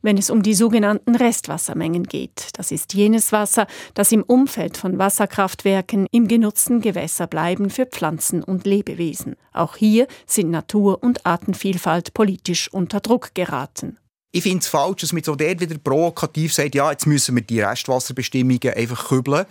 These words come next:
Speaker 2: Da provoziert man nur wieder eine Gegenreaktion. Man sollte viel eher sagen, okay, lasst uns die Regeln pragmatisch umsetzen.
Speaker 1: Nach dem Ständerat kommt nächstens der Nationalrat zum Zug. In der bisherigen Vorbereitung wollte die Kommission jedoch nicht so weit gehen wie die kleine Kammer im Herbst.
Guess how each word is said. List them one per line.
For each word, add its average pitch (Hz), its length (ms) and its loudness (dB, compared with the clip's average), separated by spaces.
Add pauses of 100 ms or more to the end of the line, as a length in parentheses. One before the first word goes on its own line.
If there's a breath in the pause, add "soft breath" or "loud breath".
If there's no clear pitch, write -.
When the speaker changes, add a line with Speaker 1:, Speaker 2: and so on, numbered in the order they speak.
(120)
Speaker 2:
Da 139 80 -2
provoziert 175 580 -2
man 165 140 -2
nur 196 240 0
wieder 202 260 -2
eine 143 140 -2
Gegenreaktion. 175 840 -2
Man 135 80 0
sollte 147 220 -2
viel 185 220 0
eher 175 180 -2
sagen, 165 220 -2
okay, 185 160 -2
lasst 185 340 0
uns 208 160 -2
die 147 100 0
Regeln 170 460 0 (300)
pragmatisch 139 640 0
umsetzen. 160 720 -2 (140)
Speaker 1:
Nach 170 320 0
dem 240 140 2
Ständerat 226 600 2
kommt 247 240 0
nächstens 190 520 0
der 214 140 0
Nationalrat 208 760 0
zum - 320 -6
Zug. - 380 -4 (260 loud breath)
In 175 140 0
der 151 100 -4
bisherigen 165 640 -4
Vorbereitung 202 840 2
wollte 240 280 4
die 190 120 0
Kommission 196 600 2
jedoch 196 260 -2
nicht 247 280 2
so 160 160 -2
weit - 260 -6
gehen 190 320 2
wie 196 80 0
die 233 140 0
kleine 185 340 0
Kammer 175 380 -2
im 247 140 4
Herbst. - 460 -6